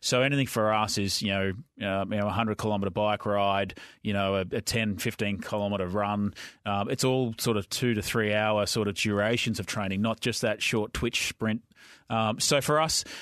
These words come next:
uh, we, the caterer, uh, Mario, he actually works, uh, well, he's employed by the team and he works within the team at home base. So he actually caters for the team every other given day. But he then obviously takes a crew. We go to Bathurst,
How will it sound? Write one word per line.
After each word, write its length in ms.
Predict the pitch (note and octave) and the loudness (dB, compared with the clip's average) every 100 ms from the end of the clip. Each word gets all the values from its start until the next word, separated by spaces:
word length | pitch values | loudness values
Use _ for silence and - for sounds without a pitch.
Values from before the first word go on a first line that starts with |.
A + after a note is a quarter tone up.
| - - | -10 0
uh, 300 | A#2+ A#2+ A#2+ | 2 4 2
we, 340 | E3 C#3 D#3+ D#3+ | 2 4 4 2
the 140 | D#3 | 0
caterer, 440 | - C3 C#3+ D#3+ D#3+ - | 2 2 4 2 0 -4
uh, 220 | B2 A#2 | 0 2
Mario, 480 | A2+ B2 C#3+ D3+ E3 E3+ | 4 4 4 4 2 2
he 260 | C3+ D3+ | 2 4
actually 240 | C#3+ - B2 | 4 2 2
works, 460 | A2+ B2 - - - - | 4 2 2 -2 -4 -4
uh, 120 | B2 | 0
well, 80 | A#2 | 2
he's 200 | A#2+ A2+ | 2 2
employed 380 | A#2 C#3 C#3 | 0 2 0
by 140 | B2+ A2+ | 2 0
the 40 | |
team 160 | G#2+ A#2+ | 0 0
and 60 | |
he 80 | A#2 | 0
works 300 | A#2+ B2+ - | 2 2 0
within 240 | A#2+ B2 C#3+ | 0 2 0
the 80 | |
team 420 | C#3 A#2 A2 G#2 A2 | 0 0 0 -2 -4
at 220 | - A#2+ - | -2 -2 0
home 260 | A#2+ G#2+ | 0 2
base. 400 | A2 C3+ - - - | 2 0 -2 -6 -2
So 160 | - | -2
he 180 | A2+ C#3+ | 2 2
actually 240 | D#3 - A2 | 0 0 -2
caters 380 | - A#2+ A#2+ | 0 0 0
for 100 | - | 0
the 80 | G#2+ | -2
team 320 | G2 A2 G#2+ G#2 - - - | 0 0 0 -4 -10 -16 -4
every 220 | B2+ A2+ A2 | -2 2 2
other 120 | G2+ | 2
given 280 | G#2+ G2+ F#2+ | 0 0 2
day. 200 | B2 G2+ | 2 2
But 120 | G#2+ | 0
he 160 | D3 | 2
then 240 | C#3 B2+ A#2+ | 2 2 2
obviously 260 | A2+ A2 | 0 -2
takes 260 | G#2+ A2+ - | 0 0 -2
a 40 | |
crew. 340 | A2+ C3+ C3 A#2+ - - | -4 0 0 -2 -8 -8
We 100 | - | -2
go 140 | A#2 C3+ | 2 2
to 80 | G#2 | 2
Bathurst, 640 | A2+ A2 A2+ A2 - | 0 2 0 0 -2